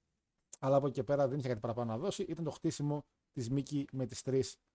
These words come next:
πιο πολύ. Μετά, και πάμε εδώ στο, στο βαρύ χαρτί του series, που είναι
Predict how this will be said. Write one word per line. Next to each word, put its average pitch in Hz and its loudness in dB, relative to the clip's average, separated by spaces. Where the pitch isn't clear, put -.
πιο 147 -2
πολύ. 120 0
Μετά, 175 6
και 226 6
πάμε 262 8
εδώ 233 10
στο, 240 10
στο 208 4
βαρύ 175 8
χαρτί 135 6
του - -4
series, 254 6
που 208 4
είναι 196 8